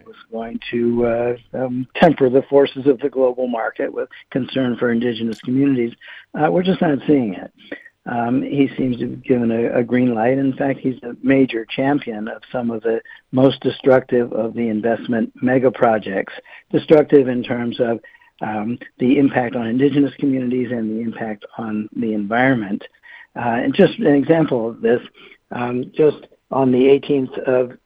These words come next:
May, a couple of weeks ago, uh, amlo issued a presidential decree,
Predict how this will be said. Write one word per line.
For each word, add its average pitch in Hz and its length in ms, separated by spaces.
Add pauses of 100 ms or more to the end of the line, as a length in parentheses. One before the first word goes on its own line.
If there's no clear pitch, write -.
May, 143 480
a 120 140
couple 127 260
of 120 100
weeks - 160
ago, 127 320 (400)
uh, 123 360 (120)
amlo 147 420
issued 135 360
a 135 120
presidential 135 680
decree, 123 720